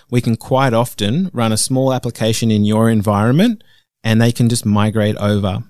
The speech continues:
So we can replicate that information into our platform. We can work with you and your I T team to create your firewall rules and, and the like,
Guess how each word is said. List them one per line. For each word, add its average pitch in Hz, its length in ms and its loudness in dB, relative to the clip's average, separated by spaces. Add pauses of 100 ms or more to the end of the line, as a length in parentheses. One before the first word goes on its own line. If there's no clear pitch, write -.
So - 200 0
we 120 120 0
can 113 200 2
replicate 143 540 2
that 120 160 2
information 120 760 -2
into 127 320 0
our 107 120 0
platform. 180 540 -2 (540)
We 120 160 0
can 113 240 -2
work 120 280 -2
with 127 240 -2
you 151 220 2
and 113 160 2
your 113 140 0
I 120 100 2
T 131 240 -2
team 135 380 0
to 110 200 -2
create 113 380 -2
your 107 100 -4
firewall 117 640 -2
rules 120 460 0
and, 104 120 -2
and 107 220 0
the 110 60 2
like, 117 340 0